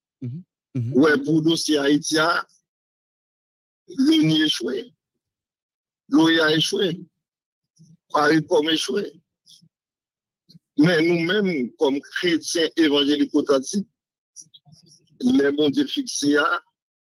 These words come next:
Speaker 2: il est presque arrivé. Après douze janvier, quand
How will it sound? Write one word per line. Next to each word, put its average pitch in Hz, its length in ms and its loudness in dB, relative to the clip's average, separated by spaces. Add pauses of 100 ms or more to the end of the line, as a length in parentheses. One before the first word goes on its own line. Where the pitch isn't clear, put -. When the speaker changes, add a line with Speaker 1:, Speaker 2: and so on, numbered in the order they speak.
(460)
Speaker 2:
il 139 100 2
est 120 80 2
presque 139 340 0
arrivé. 117 540 -2 (1040)
Après 117 300 0
douze 160 320 -2
janvier, 165 440 2 (1200)
quand 240 280 -2